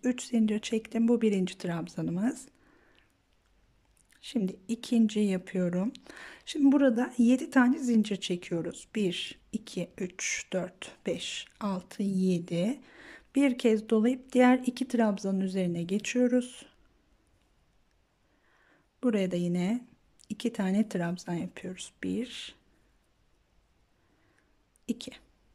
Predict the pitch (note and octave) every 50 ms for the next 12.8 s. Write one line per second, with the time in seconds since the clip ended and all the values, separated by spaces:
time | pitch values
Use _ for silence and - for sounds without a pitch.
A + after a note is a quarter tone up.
0 | _ _ _ _ _ _ _ _ _ _ _ _ _ _ _ _ _ _ _ _
1 | _ _ _ _ _ _ _ _ _ _ _ _ _ _ _ _ _ - - -
2 | D4 C#4 C4+ B3+ A#3+ B3+ C4+ B3+ - - - A3+ G#3 G3+ G3 F#3+ F#3+ G3 F3+ F3+
3 | F3 F3 - E3 F3+ B3 - - - - - _ _ _ _ - G#3 G#3 F#3 F3+
4 | E3+ - - - _ - G3 - - - F#3+ F3+ F3+ - - G3 F3+ - - -
5 | - - - - - - F#3 F3+ F3 - - - - _ - G3 F#3 F3 F3+ A3+
6 | - - - - - - - - - - - - - _ - - A3+ A#3 A#3+ A#3+
7 | - C4+ B3+ B3+ B3+ - B3+ A#3+ A#3+ A#3+ A#3+ - - A3+ A3 G#3+ G#3+ G#3+ A3 A3
8 | - - G#3+ G#3 G#3 G3+ G3+ G3+ G#3 - - - - - - A#3 A3 G#3+ G#3 G3+
9 | G3+ G3+ G#3+ G#3 A3 G#3+ G3+ F#3 F3 E3+ - - - - - E3+ - - - -
10 | _ _ _ _ _ - _ - - - - - - - - - _ _ - A#3
11 | A#3 A3+ G#3+ G3 - - _ _ G#3 A3 G#3+ - - - G3+ G3 - - G#3+ F#3+
12 | G3 - - - - - - - A3 G#3 G#3 A3+ - - -